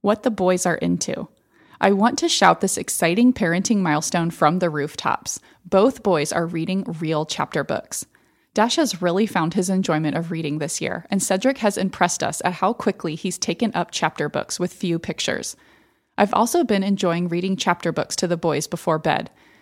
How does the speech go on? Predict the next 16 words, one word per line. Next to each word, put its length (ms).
When 180
we 100
were 140
especially 580
exhausted 600
during 300
Maeve's 300
first 380
year, 260
we 100
had 160
outsourced 640
bedtime 460
reading 300
to 160
audiobooks. 720